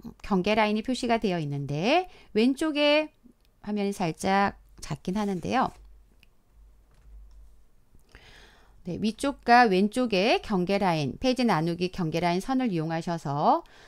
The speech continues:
네, 현재 확대가 또 되면 이 부분이 불편하네요. 다시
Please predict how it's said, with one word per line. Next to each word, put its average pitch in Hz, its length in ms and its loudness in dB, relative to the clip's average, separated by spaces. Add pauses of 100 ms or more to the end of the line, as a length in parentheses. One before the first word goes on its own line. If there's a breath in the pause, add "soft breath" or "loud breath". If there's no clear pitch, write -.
(140 loud breath)
네, 185 80 -6
현재 226 180 -4
확대가 294 640 -2
또 262 120 -6
되면 202 500 -2
이 180 180 -6
부분이 170 380 -6
불편하네요. 175 1040 -6 (500)
다시 - 460 -14